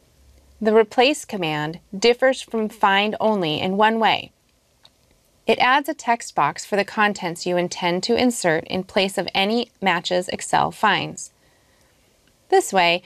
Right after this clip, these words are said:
if you misspell a name throughout a workbook, you can correct it once and have that correction be reflected everywhere. Click on the Replace tab. Let's replace December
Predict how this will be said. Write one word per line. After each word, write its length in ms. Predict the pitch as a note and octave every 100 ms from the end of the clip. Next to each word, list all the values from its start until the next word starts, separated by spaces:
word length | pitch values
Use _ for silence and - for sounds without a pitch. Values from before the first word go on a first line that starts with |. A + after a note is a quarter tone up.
| - -
if 140 | A#3+ C4
you 120 | C#4
misspell 480 | D4+ - - C#4 B3+
a 60 |
name 340 | A3+ G3 G#3 G#3+
throughout 360 | - F#3 E3+
a 60 | F#3
workbook, 560 | F3 E3+ - B3+ C4+ - _ _ _
you 180 | - B3+
can 200 | C4+ D#4
correct 420 | C#4+ C#4+ F#3+ G3
it 140 | - -
once 560 | F#3 A3 - - - -
and 160 | - A3
have 260 | G#3 A3+ A#3
that 180 | C#4 -
correction 560 | D4 G3+ - - G3+
be 200 | F#3 F#3+
reflected 680 | F3+ F#3 F#3 E3+ E3+ F3+ F3 -
everywhere. 580 | E3 E3 D3+ B2+ - - _ _ _ _ _ _ _ _ _ _ -
Click 240 | - F#4+
on 140 | F4+ D4+
the 80 |
Replace 560 | G#3+ G3+ - G3 F#3 -
tab. 440 | - D#3 C#3 - - _ _ _ _ _ _ _ _ _ _ _ _ _ _ -
Let's 360 | B3 F#4+ -
replace 480 | F#4 - A3 G#3 -
December 760 | - G3 - A3 F#3 C3 C#3+